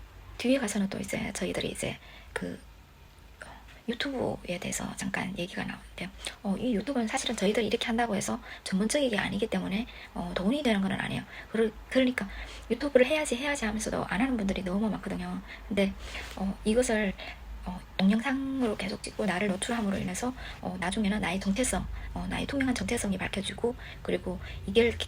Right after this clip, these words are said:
어, 누적이 되었을 때, 어, 나를 보여줄 수 있는 이 명함이 되지 않을까 하는 여기 내용이, 어,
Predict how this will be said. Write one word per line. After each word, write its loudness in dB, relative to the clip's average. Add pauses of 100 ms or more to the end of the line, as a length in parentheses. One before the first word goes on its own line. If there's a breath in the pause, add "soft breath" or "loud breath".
(120)
어, 0
누적이 2
되었을 -4
때, -2 (360 loud breath)
어, -14 (100)
나를 4
보여줄 0
수 2
있는 0
이 0
명함이 0
되지 -2
않을까 -4 (800)
하는 -2
여기 -2
내용이, 4 (460 loud breath)
어, -6